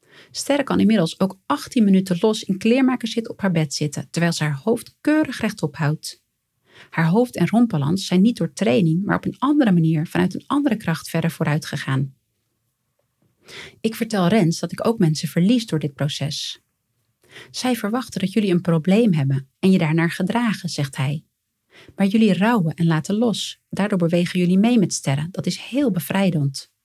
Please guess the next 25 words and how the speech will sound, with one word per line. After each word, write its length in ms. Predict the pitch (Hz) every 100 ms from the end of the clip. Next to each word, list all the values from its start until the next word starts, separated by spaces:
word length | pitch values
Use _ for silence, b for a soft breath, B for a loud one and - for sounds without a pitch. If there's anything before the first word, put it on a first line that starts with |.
| _ _ _ _ _ B B B
Deze 280 | 208 196
mensen 340 | 226 262 196 170
rouwen 360 | 190 226 170
en 100 | -
bewegen 460 | 175 160 160 - 214
niet, 360 | 254 - - _
dus 160 | 190 190
jij 140 | 202
bent 120 | 160
de 80 | 151
verstoring 580 | 175 - 254 269 214 -
van 100 | 156
de 120 | -
orde. 340 | 233 190 151 - _ _ _ _ _ b b b
Verwacht 380 | 185 185 185
niet 160 | 269 294
dat 140 | 147
ze 140 | - 175
meegaan, 540 | 208 220 - 160 160 _
want 140 | 160
jij 160 | 202 247
betreedt 420 | 226 - 220 220
een 120 | -
andere 320 | - 247 185 160
werkelijkheid." 840 | 202 220 165 160 151 156 -